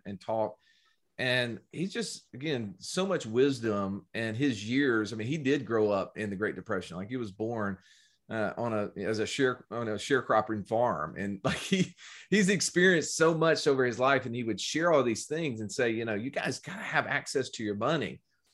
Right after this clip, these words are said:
And, and the wisdom of controlling your money as compared to giving it away. And, and it, I mean, he was one of those that was foreshadowing all of these things that are really starting to happen today.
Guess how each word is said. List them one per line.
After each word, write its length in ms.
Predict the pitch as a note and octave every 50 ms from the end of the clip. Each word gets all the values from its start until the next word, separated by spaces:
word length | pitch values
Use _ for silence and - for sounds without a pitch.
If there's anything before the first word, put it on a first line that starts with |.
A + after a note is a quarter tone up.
| _ _ -
And, 360 | B2+ C3 B2+ B2 B2 A#2 - -
and 140 | - B2 A#2+
the 60 | A2+
wisdom 500 | A2 A2+ B2 E3 F#3+ G#3 E3+ D3+ D3 C3+
of 140 | B2 G#2+ -
controlling 600 | - B2+ A2 - - - C#3 D3+ D#3+ D3 C3 B2
your 120 | A#2+ A2
money 260 | A2 A#2+ B2 B2+ B2+
as 160 | A#2 A2 G#2 G2+
compared 540 | - A#2 A2 G2 B2+ C#3 B2 A#2 A2+ G#2+
to 120 | - - A2+
giving 320 | G2 F#2 A#2 A#2+ A2+ B2+
it 140 | B2 A2 G2
away. 520 | G2+ G2 G2 A2 B2+ D3 C3 A2+ G2+ G2
And, 100 | G2 F#2+ F#2 _ _ _ _ _ _ _ _ -
and 140 | - A2 A2+
it, 140 | - - _ -
I 60 | A2+
mean, 120 | A#2 A2+
he 120 | A2 A#2+ D3+
was 120 | D#3+ C#3
one 160 | B2+ C#3 C#3
of 80 | C#3 B2+
those 220 | B2+ B2+ B2+ B2 A2
that 140 | A#2 G#2 F2+
was 140 | G#2+ G#2+
foreshadowing 640 | - - C3+ C3+ C3 - C3 A#2+ A#2+ A#2+ A#2 A2+ A2 G2+
all 240 | G2+ A2+ B2+ C#3+
of 80 | C3 A2
these 240 | A2+ A2+ A2 - -
things 300 | A#2 A#2+ B2 A#2+ A2 G2
that 80 | A2+
are 180 | G#2 - B1+ G2
really 240 | G#2 A2 A#2 A#2+ A2
starting 400 | G#2 - - A2+ A2 G#2+ G#2 G2+
to 60 | G2
happen 360 | G2+ G#2 G2+ G#2 - A2+ G2
today. 580 | F#2 - G2+ F#2+ G#2 G#2+ A2+ G#2+ G2+ G2 F#2